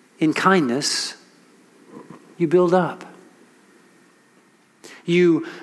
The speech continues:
uh, walk by the child in, in your life who's lonely and self-conscious,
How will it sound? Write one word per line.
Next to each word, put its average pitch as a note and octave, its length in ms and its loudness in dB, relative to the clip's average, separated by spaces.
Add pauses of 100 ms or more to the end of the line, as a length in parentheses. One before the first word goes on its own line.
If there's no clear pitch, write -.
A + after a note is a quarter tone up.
uh, - 160 -8 (260)
walk F3 340 2
by G3 280 4
the E3 100 0
child F#3 640 0
in, F3 240 2
in F3 180 0
your D#3 160 2
life C3 600 -2 (1000)
who's F3 200 0
lonely G3+ 440 2
and D3 120 0
self-conscious, - 1120 -2